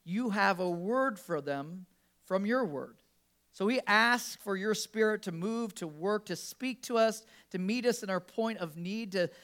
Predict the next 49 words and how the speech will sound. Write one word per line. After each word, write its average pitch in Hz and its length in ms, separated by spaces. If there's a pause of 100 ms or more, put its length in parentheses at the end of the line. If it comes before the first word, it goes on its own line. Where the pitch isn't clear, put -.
(120)
nudge 196 460
us 233 180
where 208 160
we 196 80
need 196 160
to 185 80
be 175 120
nudged, 175 420
encourage 240 480
us 208 180
where 190 140
we 185 260
need 190 220
to 180 40
be 175 140
encouraged, 175 440
all 220 280
the 220 100
things 202 340
that 156 180
only 190 240
your 190 260
spirit 185 480
can 165 140
do. 175 180
We 170 140
invite 170 480
that 180 320 (280)
now, 175 320
that 160 160
we 175 140
to 170 100
go 196 280
into 190 200
this 175 200
section 180 440
with 156 120
anticipation 202 1120 (340)
as 151 140
to 160 100
what 151 300
you're 185 120
gonna 175 200
do 170 300
in 151 80
our 147 100
minds 156 420
and 151 100
hearts. 135 440